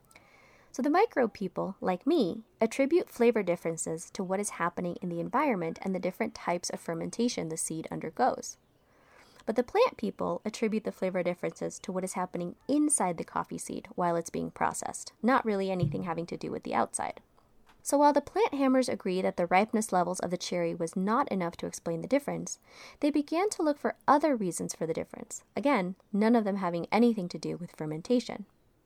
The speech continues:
And it's a good thing they did, because our coffee world is so much richer for it. This brings us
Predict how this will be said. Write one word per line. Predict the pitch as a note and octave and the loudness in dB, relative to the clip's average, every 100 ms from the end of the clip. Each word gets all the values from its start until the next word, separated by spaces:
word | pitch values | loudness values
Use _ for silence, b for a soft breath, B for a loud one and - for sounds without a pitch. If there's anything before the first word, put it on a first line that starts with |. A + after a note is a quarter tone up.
| _ _ B B B B | _ _ B B B B
And | D4 | 0
it's | E4 F4 | 2 0
a | |
good | F4 F#4 A#4 | -2 2 2
thing | - - D4 | 2 0 2
they | C#4 | 2
did, | B3 F#3 D#3+ F3+ C#4 | 2 0 -2 -4 -4
because | - A3 A#3+ - | -4 0 0 2
our | G#3+ | 0
coffee | - C4 C4+ D4 | 2 2 2 -2
world | A3+ F3+ F3 - | -2 -2 -2 -4
is | F#3 | -6
so | - F3 | -2 -2
much | F3 F3 | -2 -4
richer | - D#3 F3 | -8 -8 -10
for | - - E2 | -10 -6 -4
it. | - - - _ _ _ _ _ _ _ B B B B | -6 -16 -20 _ _ _ _ _ _ _ B B B B
This | - G#4+ | 0 0
brings | - F#3+ E3+ | 0 -2 -2
us | E3+ - | -2 -2